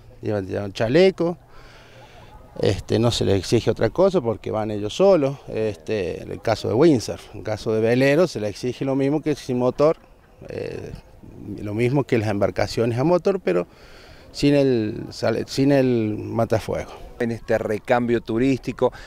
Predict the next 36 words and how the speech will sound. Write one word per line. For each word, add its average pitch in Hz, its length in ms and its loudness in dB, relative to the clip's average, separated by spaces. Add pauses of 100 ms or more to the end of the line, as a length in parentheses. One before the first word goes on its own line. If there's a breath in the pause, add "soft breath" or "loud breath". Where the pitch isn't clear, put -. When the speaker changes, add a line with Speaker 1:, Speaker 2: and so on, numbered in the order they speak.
(160 loud breath)
Speaker 2:
¿cómo 123 280 2
han 110 140 0
visto 107 560 0
la, 98 340 -2
eh, 90 540 -2
la 98 160 0
permanencia 117 720 2
de 110 60 2
navegaciones? 104 720 2
Si 123 160 -2
han, 113 300 -4
lo, 104 260 0
los, 107 380 0
aquellos 120 420 2
que 120 140 2
han 120 180 0 (380 loud breath)
recibido 135 840 6
las 113 460 4 (300 loud breath)
aprobaciones 120 1000 2
han 104 120 -2
cumplido 127 580 2
con 98 160 -4
las 95 100 -14
normas 120 600 -10
y 92 40 -18
demás. 95 200 -6
Speaker 1:
No, 147 280 2
sí, 113 380 -4
sí, 117 260 -4
la 98 140 -2
verdad 110 280 2
que - 120 -6
sí. - 180 -10
Speaker 2:
Ustedes 160 380 2
cuando 135 260 0
están 151 360 0